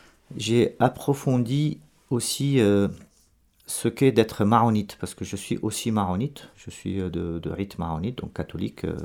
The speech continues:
maronite, du rite oriental. Et je,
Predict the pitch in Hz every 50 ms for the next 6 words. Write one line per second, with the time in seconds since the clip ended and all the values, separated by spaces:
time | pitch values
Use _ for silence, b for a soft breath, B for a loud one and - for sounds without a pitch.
0 | 76 - 78 - - - 87 78 78 80 87 98 - - - 85 80 82 82 -
1 | - - - - 80 85 82 80 78 - - 104 123 127 120 - _ B B B
2 | B B B B B B B B B B B B B B _ - _ _ _ 131
3 | 131 131 131 127 123 110 113 123